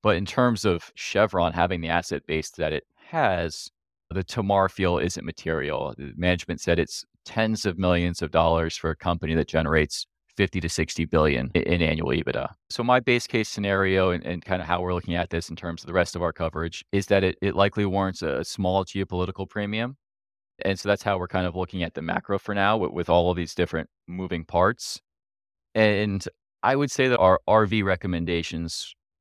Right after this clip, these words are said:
we're already positioned with a, a relatively constructive view on global gas and oil prices. So price spikes from here w-, would only really further support our positioning w-, w-, within picks and pans.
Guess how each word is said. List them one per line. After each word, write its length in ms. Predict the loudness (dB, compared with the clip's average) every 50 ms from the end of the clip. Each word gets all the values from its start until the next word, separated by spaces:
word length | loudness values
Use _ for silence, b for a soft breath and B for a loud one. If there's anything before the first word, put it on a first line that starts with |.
| _ -4
we're 140 | 2 4 6
already 480 | 6 6 4 4 4 4 4 4 2 -2
positioned 600 | -4 -6 -2 -2 -2 -2 -2 -4 -6 -6 -6 -4
with 180 | -2 -2 2 4
a, 220 | 4 4 4 4
a 100 | 4 0
relatively 640 | 0 2 4 6 6 6 4 4 0 2 4 4 2
constructive 560 | 2 0 -4 0 2 2 2 2 2 -2 -2
view 240 | 0 0 0 0 0 0
on 120 | -2 -2
global 320 | -2 0 0 0 0 2
gas 260 | 4 4 4 4 2 2
and 80 | 2
oil 220 | 4 4 4 2 2
prices. 540 | 4 4 4 4 2 -2 -10 -10 -12 -14 -6
So 520 | 2 4 6 6 6 6 4 2 0 -4 _
price 300 | -2 4 4 4 4 2
spikes 640 | -4 -6 _ 4 4 4 4 2 -2 -10 -10 -10 -12 _
from 280 | _ -8 -6 -4 -4 -4
here 560 | -8 -8 -6 -2 0 2 2 2 2 0 -2 -6 -12
w-, 120 | -20 -20 _ -6
would 180 | -2 0 2 4
only 380 | 6 6 6 6 6 4 4
really 320 | 4 4 6 6 4 2 0
further 520 | -2 -10 -6 0 2 4 4 4 2 2
support 640 | 0 0 -4 -6 _ 2 4 4 6 4 2 0 -6 0 2
our 400 | 4 6 6 6 4 2 0 -2 -6 _
positioning 720 | -6 -6 -4 -2 -2 -4 -4 -4 -6 -6 -6 -6 -8 -12 -14 -14
w-, 160 | -14 -14 -12
w-, 220 | -12 -14 -14 -14 -12
within 380 | -6 -6 -4 -4 -2 -4 -4 -2
picks 240 | -4 -4 -4 -4
and 100 | -10 -8
pans. 500 | -6 -4 -2 -2 -4 -6 -8 -10 -12 -12